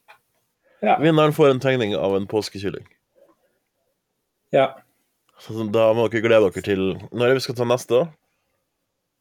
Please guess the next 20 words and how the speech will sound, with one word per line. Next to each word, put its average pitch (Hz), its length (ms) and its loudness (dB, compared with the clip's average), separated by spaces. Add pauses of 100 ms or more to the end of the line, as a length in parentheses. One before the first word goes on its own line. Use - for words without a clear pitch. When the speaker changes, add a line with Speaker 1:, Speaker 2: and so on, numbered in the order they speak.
(1400)
Speaker 1:
Eh, 160 880 2 (360)
det 143 160 -2
blir 160 140 -2
vel 135 200 2
uka 120 340 -2
etter - 300 -4
påska, 113 320 -6
blir 80 160 -4
det? 196 180 2
Speaker 2:
Ja. 65 400 -6 (1500)
Speaker 1:
For 156 60 -4
jeg 139 120 -4
tror 185 120 4
vi 147 160 4
tar 160 220 0
fri 139 240 -2 (140)
i - 80 -6
påska. - 420 -4 (180)
I 139 160 -2
påska 175 400 0